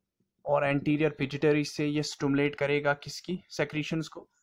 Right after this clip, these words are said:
gonadotropin हार्मोन्स की, जिसमें luteinizing हार्मोन और जिसमें follicular stimulating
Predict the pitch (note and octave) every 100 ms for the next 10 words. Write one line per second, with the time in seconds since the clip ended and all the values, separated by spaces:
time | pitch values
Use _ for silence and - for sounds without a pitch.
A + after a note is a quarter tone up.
0 | _ _ _ _ _ _ _ _ _ _
1 | _ _ _ - C#3 C#3 C#3+ D3 D3+ D#3+
2 | C#3 - B2 A#2+ A#2 A2+ A#2 A2+ - A#2+
3 | _ _ _ _ _ - C3 - C#3 C3+
4 | - _ _ - C#3 C3 C3+ C3+ C#3+ D3
5 | D3 C#3+ C#3+ D#3+ G#3+ - _ _ _ _
6 | - C#3+ C3+ C3 C3 - C#3 G3+ G#3+ -
7 | C3 A#2+ A#2+ - C3 B2+ C3+ G3+ _ _
8 | _ _ _ - - B2+ A#2 A2+ B2+